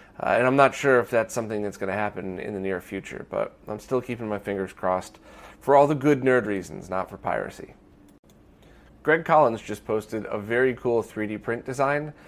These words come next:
that allows you to slide your Switch games into a Game Boy case. So that way you could take your games, slide it into his three D printed design, and keep 'em in a cartridge case for the Game Boy. Which, you know, it's cool.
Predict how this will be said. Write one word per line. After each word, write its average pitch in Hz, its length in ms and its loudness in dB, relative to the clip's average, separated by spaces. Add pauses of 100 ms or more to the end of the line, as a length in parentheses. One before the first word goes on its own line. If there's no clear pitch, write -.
(200)
that 120 140 2
allows 123 420 4
you 127 140 -2
to - 140 -10
slide 113 440 2
your 101 160 -4
Switch - 400 -6
games 98 560 -4
into 107 400 -6
a 101 120 -6
Game 107 400 -6
Boy 104 280 0
case. - 560 -10 (460)
So 107 340 2
that 127 260 4
way 131 160 4
you 127 100 -2
could 127 160 -8
take 131 400 -2
your 123 140 -6
games, 139 560 2
slide 127 320 4
it 104 80 2
into 127 160 -2
his 123 240 0
three 127 220 -4
D 123 80 -6
printed 123 340 -6
design, 113 540 -2
and 101 120 -10
keep 123 240 -10
'em 117 180 -6
in 107 440 -6
a 95 100 -8
cartridge 117 600 -2
case 92 460 -6
for 95 240 -4
the 101 80 -4
Game 104 260 0
Boy. 67 320 -6 (400)
Which, 139 360 6 (220)
you 165 60 4
know, 175 140 8
it's 165 120 -2
cool. 190 460 8